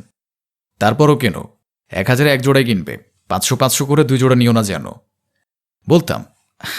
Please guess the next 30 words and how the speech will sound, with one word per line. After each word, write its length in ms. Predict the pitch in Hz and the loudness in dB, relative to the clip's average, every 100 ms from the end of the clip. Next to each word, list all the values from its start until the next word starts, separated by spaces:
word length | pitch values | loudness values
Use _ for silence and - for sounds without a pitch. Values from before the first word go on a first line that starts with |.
| - | -8
"আচ্ছা।" 360 | 92 - - 50 _ _ _ _ _ _ _ _ | -6 -4 -6 -10 _ _ _ _ _ _ _ _
আমি 180 | - 180 | 0 2
দুই 180 | 131 175 | 2 2
জোড়া 180 | 196 190 | 4 2
কিনতাম 380 | 190 - 69 - 123 | 0 -2 -6 -8 0
দুই 160 | 156 | 0
হাজারে, 400 | 95 82 58 - - _ _ | 0 -4 -10 -14 -20 _ _
এক 180 | 92 98 | -6 -4
জোড়া 200 | 131 135 | 0 0
তার 240 | - 90 - - | 0 -4 -4 -4
আর 120 | 104 | -4
আরেক 280 | - 98 120 | -2 -2 -2
জোড়া 360 | 120 92 - - | -2 -4 -8 -12
আমার। 300 | 80 69 - - _ _ _ _ _ - - | -12 -12 -14 -16 _ _ _ _ _ -14 -2
আমার 200 | 175 202 | 2 4
জীবনে 260 | 202 208 | 4 4
এমন 260 | 196 117 170 | 2 2 0
কোনো 180 | 170 170 | 0 -2
দিন 140 | 165 | 0
হয়নি 300 | 123 90 52 - - | 0 -2 -6 -12 -4
যে 140 | 156 | -2
আমি 120 | 147 | 0
বাজারে 300 | 107 98 143 | 0 0 0
গিয়ে 200 | 139 98 | -2 -2
শুধু 280 | - 123 123 - | -2 -2 -4 -4
নিজের 260 | 135 147 | 0 0
জন্য 200 | 107 73 | 0 -4
কিনেছি। 420 | - - 58 - 69 _ _ _ _ | -10 -10 -6 -6 -8 _ _ _ _
যা 180 | 107 131 | -2 0
কিনেছি 500 | 139 170 175 226 233 | 2 0 0 -2 -2